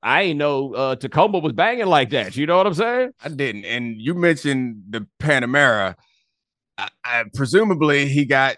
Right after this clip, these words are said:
Speaker 2: some of his money together if he driving around in a Porsche Panamera.
Speaker 1: Yes.
Speaker 2: So if you are going to be involved in, let's say, occupations that require that you carry a hammer,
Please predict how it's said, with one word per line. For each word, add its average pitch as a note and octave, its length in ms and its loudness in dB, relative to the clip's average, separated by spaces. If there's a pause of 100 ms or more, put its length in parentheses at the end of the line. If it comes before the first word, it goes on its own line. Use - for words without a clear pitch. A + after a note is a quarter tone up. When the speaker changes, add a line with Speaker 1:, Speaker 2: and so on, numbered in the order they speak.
Speaker 2:
some - 520 -8
of C3+ 100 0
his C3 180 0
money C3 260 -2
together A2 580 -2
if A#2 160 -4
he A#2+ 180 -4
driving A2 340 -2
around G#2+ 280 -4
in G#2 60 -4
a G2+ 60 -8
Porsche G2+ 300 -8
Panamera. G#2 320 -2
Speaker 1:
Yes. E2 320 0 (320)
Speaker 2:
So C#3 520 2 (160)
if F3+ 220 2
you G#3 200 0
are C#3+ 140 4
going D#3+ 460 0
to C#3 120 -10
be B2 360 -2
involved A#2 720 0 (120)
in, A2 540 -4 (680)
let's C3+ 220 -2
say, A2 480 2 (360)
occupations C3 960 -2
that A#2 520 0
require B2 640 2
that A#2+ 220 -4
you C#3 140 0
carry B2 380 0
a G#2 60 0
hammer, C3+ 500 2